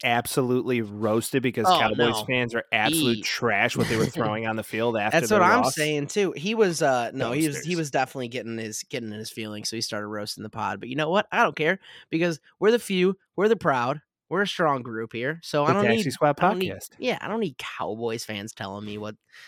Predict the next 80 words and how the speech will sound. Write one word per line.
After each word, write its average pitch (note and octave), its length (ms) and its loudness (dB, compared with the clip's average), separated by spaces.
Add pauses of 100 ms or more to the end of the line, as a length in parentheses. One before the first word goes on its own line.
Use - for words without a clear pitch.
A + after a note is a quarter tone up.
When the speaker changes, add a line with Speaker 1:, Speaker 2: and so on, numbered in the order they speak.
Speaker 2:
what's A#2 180 -8
good A2 220 -4
and G#2+ 100 -6
what's G#2+ 240 -12
Speaker 1:
Yeah. C3+ 200 2
Speaker 2:
bad, D#3 60 -12
you D#3+ 60 -10
know? F3+ 160 -10
Speaker 1:
Go D#3+ 160 8
root G3 220 10
Speaker 2:
Yeah. - 60 -6
Speaker 1:
for G#3 40 2
your F#3+ 160 8
trash D3+ 480 8
team, B2+ 380 4 (120)
all A#2+ 100 2
Speaker 2:
Piss A#2+ 60 8
Speaker 1:
right? A#2+ 140 6
Go A3+ 140 4
Speaker 2:
off, D3+ 120 2
Speaker 1:
root F3+ 140 8
for G3 160 4
Speaker 2:
yeah. E3+ 60 8
Speaker 1:
your F3 100 8
trash D#3 460 6
team, D3 320 6
and C3 100 4
then C3 200 2
go C3+ 160 8
root C3 180 6
for C3+ 160 -2
the C3 100 4
Yankees B2 420 4
come A#2 200 -2
baseball G#2+ 420 -2
season F#2+ 380 -6
and F2+ 80 -8
tell G#2+ 120 -6
me F#2 120 -6
how F#2+ 120 -6
I F#2 140 -6
give F#2 240 -10
a F2 60 -10
shit. F2 260 -8 (500)
Yeah. G2+ 140 -2
Speaker 2:
They F#3 160 0 (100)
Speaker 1:
Are C3 60 2
you, C3 160 2
are F#3 200 4
you D3+ 120 8
a D3+ 60 6
Speaker 2:
polled D3+ 40 4
Speaker 1:
Rangers D#3 380 6
fan? G#3+ 320 6 (240)
I A#2+ 140 2
doubt G2 320 0
it. E2+ 80 -16 (240)
Speaker 2:
Well, F3 200 6
<laughs> - 0 -
right, F#3 300 4
yeah, D3+ 380 0
and B2+ 100 -4
then C3 100 -2
they C3 100 -2
start C3 200 -2
cheering B2 220 -6
for B2+ 100 -10
the A#2 80 -8
Lakers, A#2+ 440 -10
and F#2+ 60 -14
you're G2+ 60 -14
like, G2+ 80 -14
"That's D3+ 160 -8
the, C3 120 -6
on C#3 100 -4
the A#2+ 100 -6
other B2+ 160 -4
side A2+ 280 -6
of D2+ 100 -12
the E2 120 -16